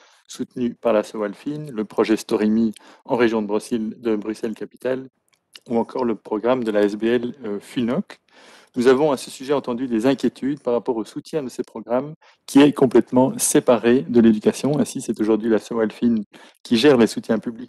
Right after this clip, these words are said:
aux structures promouvant l'entrepreneuriat en Wallonie, notamment dans les écoles, telles que cent mille entrepreneurs. Ces soutiens ne sont malheureusement pas liés à une stratégie long terme ni co-construite avec les acteurs de l'enseignement.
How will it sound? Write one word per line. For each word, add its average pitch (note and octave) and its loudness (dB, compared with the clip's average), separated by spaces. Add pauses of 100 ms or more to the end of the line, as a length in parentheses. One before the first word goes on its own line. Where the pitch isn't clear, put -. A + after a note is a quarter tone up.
aux - -20
structures - -12
promouvant A2 -4
l'entrepreneuriat G#2+ -2
en - -4
Wallonie, G#2+ 2
notamment G#2 2
dans G2 -2
les F#2+ -6
écoles, C3+ 0
telles - -4
que G#2+ -10 (320)
cent - -6
mille G#2 -4
entrepreneurs. C3+ -4 (520)
Ces - -2
soutiens D#3+ 0
ne C3+ -4
sont - -4
malheureusement A#2+ 2
pas C#3+ 0
liés C3+ 0
à B2 2
une A2+ -2
stratégie B2 0
long A2 -2
terme C3+ 0
ni C3 -10
co-construite C#3+ -10
avec C3 -4
les A#2 -2
acteurs A#2 2
de G#2+ 4
l'enseignement. G2 4